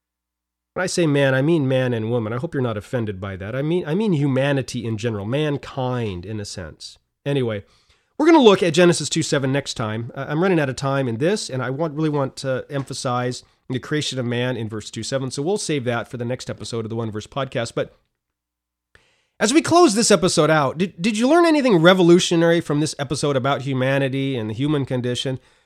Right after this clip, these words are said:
No, you probably didn't. You know, at the beginning of this episode, I said, "Oh, these chapters are so important. They, they lay the foundation for everything. They're reveal to us, man, you know, something about ourselves. You probably, most people don't even know. You might not,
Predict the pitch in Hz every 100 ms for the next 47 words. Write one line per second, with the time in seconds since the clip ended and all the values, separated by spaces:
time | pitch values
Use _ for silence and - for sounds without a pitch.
0 | _ 180 202 196 185 180 170 151 151 131
1 | 127 90 - _ _ _ _ _ 135 143
2 | 143 143 170 190 170 151 156 156 170 151
3 | 160 175 214 214 202 - 202 196 196 202
4 | 175 196 202 202 202 190 180 190 196 180
5 | 196 175 180 190 165 180 208 208 196 208
6 | 202 185 202 196 190 160 196 196 202 202
7 | 196 196 175 - - 202 208 156 160 233
8 | 247 247 - 226 220 226 170 160 202 214
9 | 208 196 190 165 135 - 226 220 208 160
10 | 190 208 208 196 - 196 196 196 151 139
11 | 131 - 202 220 190 165 160 220 - 208
12 | 185 202 147 180 254 247 196 170 160 170
13 | 175 247 233 196 190